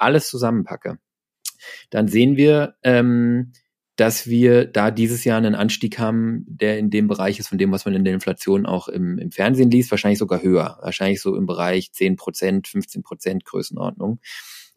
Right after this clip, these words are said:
bei den Praxen. Ähm, und wir sehen, dass diese Sachkosten einen immer höheren Anteil ausmachen. Und, ähm, da haben wir dieses Jahr also einen signifikanten Anstieg. Das heißt, der Teil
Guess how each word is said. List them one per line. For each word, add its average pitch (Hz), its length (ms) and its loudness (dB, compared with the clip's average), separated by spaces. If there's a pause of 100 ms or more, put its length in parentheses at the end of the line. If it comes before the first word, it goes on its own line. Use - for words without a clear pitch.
bei 101 140 0
den 101 140 2
Praxen. 107 680 -4 (460)
Ähm, 107 360 -2
und 107 120 -6
wir 110 120 -2
sehen, 120 220 4
dass 123 140 4
diese 117 220 0
Sachkosten 120 800 -4
einen 117 100 -4
immer 113 200 -2
höheren 120 300 0
Anteil 107 340 -2
ausmachen. 92 640 -8 (500)
Und, 107 380 2
ähm, 104 800 4
da 98 140 2
haben 113 120 4
wir 110 80 4
dieses 113 320 -2
Jahr 104 240 2
also 107 300 2
einen 101 240 0
signifikanten 107 640 -2
Anstieg. 101 320 -2
Das 90 160 -2
heißt, 98 240 -2
der 110 180 4
Teil 139 600 4